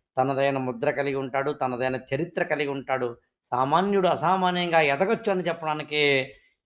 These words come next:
ఈ మీరు సామాన్యులు కారు అనే పుస్తకాన్ని నేను రచించడం జరిగింది. అదేవిధంగా లైఫ్ లెసన్స్,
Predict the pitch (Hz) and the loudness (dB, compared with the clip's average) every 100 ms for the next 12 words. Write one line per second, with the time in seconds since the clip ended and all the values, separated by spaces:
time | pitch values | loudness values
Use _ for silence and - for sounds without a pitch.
0 | _ 135 143 139 135 127 123 147 175 180 | _ 0 2 4 2 0 -2 0 0 0
1 | 180 127 135 139 165 165 151 143 143 139 | -2 -2 -2 -2 -4 -6 -8 -2 -2 0
2 | 139 139 127 123 - _ _ - - - | -2 -4 -4 -8 -20 _ _ -20 -14 -12
3 | - 135 135 135 135 127 123 - 127 127 | -6 -4 -4 -4 -4 -2 -4 -6 -8 -4
4 | 123 120 120 127 117 117 _ _ _ _ | -2 -2 -2 -4 -6 -8 _ _ _ _
5 | _ 143 160 160 156 156 151 135 127 - | _ 2 4 4 2 4 6 6 2 -8
6 | 143 139 190 185 170 147 - 139 123 | -4 2 2 0 -2 -4 -2 -6 -6